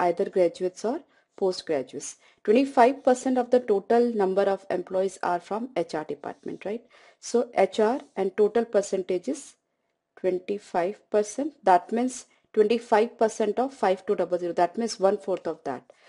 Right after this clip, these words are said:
So in numbers, we can say it is thirteen hundred, right? Then twenty-five percent are from H R department. Twelve percent of the total number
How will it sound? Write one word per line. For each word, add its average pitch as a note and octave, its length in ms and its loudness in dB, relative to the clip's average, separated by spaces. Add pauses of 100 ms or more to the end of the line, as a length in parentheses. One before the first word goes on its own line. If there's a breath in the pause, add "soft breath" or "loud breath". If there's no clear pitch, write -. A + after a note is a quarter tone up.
(160 soft breath)
So - 240 -2
in A3+ 160 2
numbers, G3+ 640 0
we F#3+ 80 -4
can F#3+ 240 -6
say B3 300 -6
it - 180 -10
is - 320 -8 (220)
thirteen D#3 380 -10
hundred, - 480 -16 (220)
right? C4+ 320 -4 (760)
Then B3+ 260 4 (1500)
twenty-five G#3+ 560 0
percent A#3 460 -2
are G3+ 160 0
from G#3 240 -2
H G3+ 200 -2
R G3+ 80 0
department. G#3 560 -6
Twelve C#4+ 260 6
percent B3+ 300 0
of A#3 80 -6
the B3+ 100 2
total A#3+ 320 0
number G#3+ 400 -2